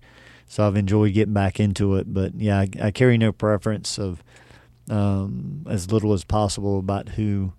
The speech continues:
wins, and I do truly just enjoy, uh, the art and the competition of the sport, and, um, now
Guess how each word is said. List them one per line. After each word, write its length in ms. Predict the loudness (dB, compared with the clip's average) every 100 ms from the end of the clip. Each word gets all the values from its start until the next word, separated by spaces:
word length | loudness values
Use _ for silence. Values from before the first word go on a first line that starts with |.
| -6
wins, 720 | 2 6 6 6 4 0 -4 -14 -20 -20 _
and 480 | -2 0 0 0 -2
I 80 | -2
do 200 | 0 0
truly 460 | 0 -2 0 0
just 340 | -2 -4 -4 -2
enjoy, 720 | -2 0 2 2 2 0 -4 -10
uh, 400 | -8 -6 -6 -6 -6
the 180 | -6
art 360 | -4 -2 -2 -2
and 160 | -4 -4
the 60 |
competition 800 | -4 -4 -4 -2 -2 -2 -6 -6 -8 _ -6
of 300 | -4 -4 -6
the 60 |
sport, 540 | -8 -2 0 0 -4 -14 -20 _ -20 _ _
and, 400 | -4 -2 0 0
um, 460 | 0 0 -2 -6 -10 -16 _ _ _ _ -4
now 360 | 0 2 2